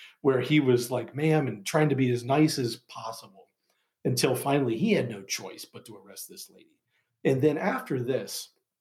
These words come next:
so at the time, you don't see this, this video, but, um, before that video was released, this lady was on, you know, social media talking about how bad she was, uh, treated by the sheriff's department and, and everything during this,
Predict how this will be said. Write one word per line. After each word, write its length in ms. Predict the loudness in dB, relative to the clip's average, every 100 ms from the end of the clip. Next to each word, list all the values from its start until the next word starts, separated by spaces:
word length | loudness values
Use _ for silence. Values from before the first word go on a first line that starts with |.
| _ _ -20 -8
so 340 | 0 2 2 -2 -10 -4
at 100 | -2
the 80 | -2
time, 340 | -2 0 2
you 100 | 2
don't 160 | 2 0
see 240 | 0 2
this, 260 | 4 2 0
this 360 | 0 2 2
video, 440 | -2 -8 -16 -18 -20 -20 _ _ _
but, 300 | -2 0 -2 -14 _ _ _ -4
um, 520 | -2 -2 -8 -18 -20 _ _ -8
before 380 | -6 0 2 4
that 180 | 4
video 260 | 2 4 4
was 260 | 4 0 -4
released, 640 | -10 -10 -12 -12 -14 -16 _ _ _ -6
this 300 | 2 2 4
lady 260 | 2 4
was 200 | 4 2
on, 280 | 2 0 -2 -12 _ _ _
you 140 | -2 0
know, 120 | 0
social 380 | 2 2 2 0
media 260 | 2 2
talking 320 | 0 -2 -2
about 120 | -4 -4
how 200 | -4 -2
bad 360 | 2 0 2
she 180 | 0 -2
was, 480 | -4 -6 -8 -10 -10 -14 _ _ _ _ _ -2
uh, 120 | 0
treated 360 | 2 4 4 4
by 140 | 0
the 80 | -2
sheriff's 320 | 0 0 -2
department 540 | -4 -6 -8 -8 -12 -12
and, 360 | -12 -14 -14
and 320 | -14 -12 -12 -8
everything 380 | -8 -8 -12 -14
during 240 | -16 -16
this, 300 | -10 -8 -8